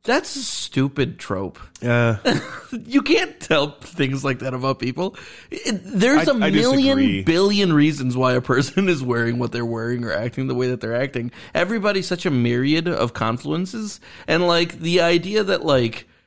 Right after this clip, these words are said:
Speaker 1: that you just look at somebody and go, "Yeah, like, I, I know you've been <laughs> there," is
Speaker 2: I think
Speaker 1: silly as
Speaker 2: it's,
Speaker 1: shit.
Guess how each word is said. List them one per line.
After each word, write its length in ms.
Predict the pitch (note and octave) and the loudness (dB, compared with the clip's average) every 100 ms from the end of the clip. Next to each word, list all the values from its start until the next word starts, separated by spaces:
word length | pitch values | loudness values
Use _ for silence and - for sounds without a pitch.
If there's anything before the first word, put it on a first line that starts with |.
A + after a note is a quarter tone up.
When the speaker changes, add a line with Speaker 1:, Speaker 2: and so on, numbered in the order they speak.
| _ _ _ - | _ _ _ -2
Speaker 1:
that 240 | D#3 C#3+ | 0 0
you 120 | D#3+ D#3+ | -2 0
just 180 | D#3+ B2+ | 0 0
look 220 | C3+ C3+ | -2 -2
at 80 | B2 | -2
somebody 360 | B2 A#2 A2+ | -2 0 -2
and 80 | A2+ | -2
go, 280 | A2 G#2+ F2+ | -4 -4 -6
"Yeah, 340 | E2+ F2 E2+ C3+ - | -8 -10 -12 -14 -12
like, 220 | G#2+ - | -12 -8
I, 100 | A#2+ G2+ A2+ | -8 -8 -8
I 80 | F2+ | -10
know 180 | - - | -10 -14
you've 240 | A#2+ - | -16 -10
been 140 | B2+ C#3+ | -2 0
<laughs> 20 | |
there," 120 | A2 - - - - _ | 0 -2 -20 -20 -20 _
is 180 | C3+ C3+ | -4 -2
Speaker 2:
I 120 | G#3 | -2
think 240 | G#3 B3+ B3 | 0 0 2
Speaker 1:
silly 80 | B3 | 0
as 60 | |
Speaker 2:
it's, 260 | A#2+ - - | 0 -6 -8
Speaker 1:
shit. 100 | - | -10